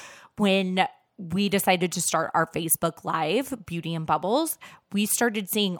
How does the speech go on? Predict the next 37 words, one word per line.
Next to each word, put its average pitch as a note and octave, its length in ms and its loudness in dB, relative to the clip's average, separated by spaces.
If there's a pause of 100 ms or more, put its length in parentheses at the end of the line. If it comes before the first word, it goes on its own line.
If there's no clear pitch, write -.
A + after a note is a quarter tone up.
all F#3 260 4
sorts E3+ 360 -2
of E3 60 -8
things D#3+ 300 -8
come D#3 220 -4
out. D#3 320 -4 (160)
Um, E3+ 680 -2 (600)
some - 380 -2
girl F#3 240 2
I F3+ 140 0
knew F3 360 0
started E3 360 -2
doing E3+ 260 -8
something D#3+ 420 -8
in D#3+ 120 -8
bubbles. D3+ 440 -2
I - 140 -8
can't - 260 -12
remember, F3 480 -4
which G#3 260 -2
it A#3+ 140 0
is B3 160 4
a B3+ 60 2
catchy G3+ 420 2
name, E3+ 300 -2
and F3+ 100 -2
it's - 200 -8
not D#3+ 180 0
like D#3+ 160 -4
I D3 100 -4
coined D3+ 460 -10
that D3+ 180 -4
term, D#3+ 420 -4 (960)
but F3 140 -6
I - 80 -8
should. E3+ 420 -8 (400)
Um, E3+ 640 2